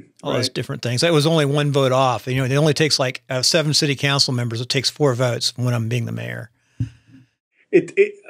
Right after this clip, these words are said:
Speaker 2: uh, it's a fact of American politics that nobody's ever satisfied,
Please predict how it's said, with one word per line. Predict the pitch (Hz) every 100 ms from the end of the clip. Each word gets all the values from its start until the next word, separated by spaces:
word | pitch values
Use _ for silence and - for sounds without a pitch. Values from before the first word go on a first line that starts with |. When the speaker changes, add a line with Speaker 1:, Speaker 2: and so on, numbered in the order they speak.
| -
Speaker 2:
uh, | - -
it's | 190 196 175
a |
fact | 180 - 180 190 -
of | 185 175 165 135
American | 156 160 156 151
politics | 151 143 143 135 143 -
that | 135
nobody's | 151 143 139 127
ever | 135 131
satisfied, | - 131 131 - 131 131 127